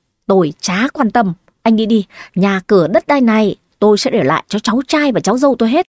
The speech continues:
Còn cái loại con trai khốn nạn như anh, tôi không cần. Anh đừng tưởng anh là con trai tôi mà tôi không dám tống cổ anh ra đường nhá." Bố chồng tôi thì đang tức sôi máu lên,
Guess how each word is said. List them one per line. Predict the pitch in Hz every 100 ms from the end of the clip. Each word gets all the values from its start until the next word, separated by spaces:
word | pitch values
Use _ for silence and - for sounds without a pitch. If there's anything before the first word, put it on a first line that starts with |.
| _ _ _
Còn | 185 147
cái | 254
loại | 240 -
con | 208
trai | 196 220 196
khốn | - 254 349
nạn | 381 175
như | 214
anh, | 226 202 _ _ -
tôi | 202
không | 277 254
cần. | 254 156 - _ _
Anh | - 233
đừng | 226 202
tưởng | 220 156 -
anh | 254
là | 226
con | 208 233
trai | - 302
tôi | 285 294 262 - -
mà | -
tôi | 262 285
không | 285
dám | 233 330
tống | - 339 370
cổ | 370
anh | 185 247
ra | 269
đường | 254 220
nhá." | 226 330 381 _ _ _ _ _ _ _ _ -
Bố | 180 247 254
chồng | 226 135
tôi | 208 208 190 _ _ - -
thì | 208
đang | 208 254
tức | 254 349
sôi | - 269 240
máu | 208
lên, | 247 240